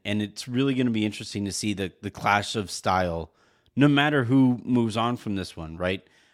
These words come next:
I think it's gonna be the Lakers. I think it's gonna be the Warriors, and you're still, you're gonna get this clash of, of,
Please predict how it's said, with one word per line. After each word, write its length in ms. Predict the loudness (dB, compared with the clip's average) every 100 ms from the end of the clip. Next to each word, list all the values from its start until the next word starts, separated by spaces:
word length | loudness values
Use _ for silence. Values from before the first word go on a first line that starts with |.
| _
I 120 | -6
think 240 | -2 -2 -4
it's 120 | -4
gonna 180 | -4 -2
be 120 | -2
the 100 | -2
Lakers. 580 | -2 -2 -2 -4 -4 -14 _ _ _ -4
I 120 | -4
think 300 | 0 -2 -2
it's 120 | -6
gonna 200 | -2 0
be 120 | 0
the 120 | 0 2
Warriors, 680 | 4 6 4 2 0 -2 -14 _ _ _ -4
and 160 | -2 0
you're 140 | 0
still, 280 | 0 4 4
you're 220 | 4 2
gonna 140 | 2
get 220 | 2 0 -2
this 140 | -10
clash 440 | -4 0 0 0 0
of, 280 | 0 -4 -4
of, 260 | 2 2